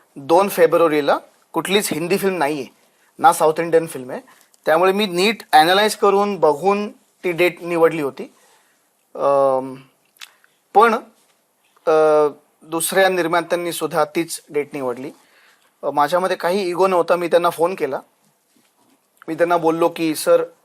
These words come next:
एका आठवड्याने पुढे घ्या फिल्म तुमची, because माझ्यासाठी बॉक्स ऑफिस ह्यावेळेस खूप इम्पॉर्टंट आहे." आणि मग त्यांचे काही रिझन्स असतील, अ, ते नाही म्हणाले. So it's okay.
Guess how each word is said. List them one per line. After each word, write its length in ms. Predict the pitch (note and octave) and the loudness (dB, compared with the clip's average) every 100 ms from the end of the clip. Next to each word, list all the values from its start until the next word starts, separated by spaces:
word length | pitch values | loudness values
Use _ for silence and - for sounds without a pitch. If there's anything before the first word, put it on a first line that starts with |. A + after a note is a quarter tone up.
| _ _ | _ _
एका 220 | F3+ F#3+ A#3 | 0 4 4
आठवड्याने 380 | G#3+ G#3+ G#3+ | 6 4 2
पुढे 240 | F#3 F3+ F3 | 0 0 2
घ्या 140 | D#3+ | 0
फिल्म 220 | D#3 C#3 | -2 -6
तुमची, 300 | C3 C3 F3+ - _ _ _ _ _ _ - | -12 -12 -14 -14 _ _ _ _ _ _ -2
because 180 | D#3+ G3+ | 2 6
माझ्यासाठी 460 | F3+ G3 G#3+ A3+ A3 | 6 6 4 4 4
बॉक्स 280 | - - | 4 4
ऑफिस 380 | G3+ A3 F#3+ - | 0 0 -4 -6
ह्यावेळेस 380 | - E3+ F3+ F3 | -2 2 4 2
खूप 180 | F3 E3 | -4 -4
इम्पॉर्टंट 460 | D#3 D#3 D#3+ F#3 C#3 | 2 2 2 0 -2
आहे." 100 | - - _ _ _ - - _ _ _ - - _ | -4 -10 _ _ _ -20 -20 _ _ _ -20 -20 _
आणि 180 | F3+ F#3+ | -10 -4
मग 140 | G#3 A3+ - - | -4 -4 -6 -2
त्यांचे 280 | G3 G3 A#3+ | 0 4 6
काही 180 | B3 | 6
रिझन्स 360 | G#3 F#3+ A#3+ A3 | 4 2 2 2
असतील, 320 | G3 - G3+ - _ _ _ - | -2 -2 -10 -12 _ _ _ -6
अ, 160 | E3 D#3+ | -4 -2
ते 60 | F#3+ | 0
नाही 180 | G3 G#3 | 2 2
म्हणाले. 340 | F#3 C#3+ C#3+ - _ _ _ _ _ _ _ _ _ _ _ - | 0 -2 -8 -16 _ _ _ _ _ _ _ _ _ _ _ -2
So 80 | B3+ | -2
it's 120 | C4 | 0
okay. 240 | D#4+ C4+ | -2 -2